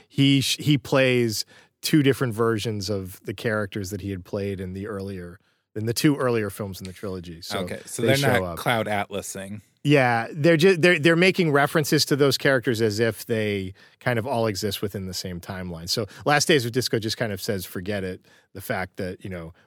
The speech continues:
Speaker 1: when you saw those films, that they were set in the early nineties.
Speaker 2: Uh-huh.
Speaker 1: These are gonna be,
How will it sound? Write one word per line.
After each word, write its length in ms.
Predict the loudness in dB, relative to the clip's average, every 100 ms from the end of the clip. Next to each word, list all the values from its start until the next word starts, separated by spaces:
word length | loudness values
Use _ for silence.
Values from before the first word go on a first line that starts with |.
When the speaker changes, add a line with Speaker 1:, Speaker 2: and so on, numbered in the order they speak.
| -8
Speaker 1:
when 100 | -4
you 100 | -2
saw 280 | 0 0
those 200 | 0 -4
films, 440 | -6 -8 -8 -10 -12
that 100 | -10
they 80 | -8
were 120 | -6
set 200 | -6 -8
in 60 |
the 80 | -10
early 200 | -10 -10
nineties. 600 | -12 -14 -16 -20 -20 _ _ -10
Speaker 2:
Uh-huh. 220 | -6 -6 -4
Speaker 1:
These 180 | -2 -2
are 80 |
gonna 180 | -4 -6
be, 180 | -8 -4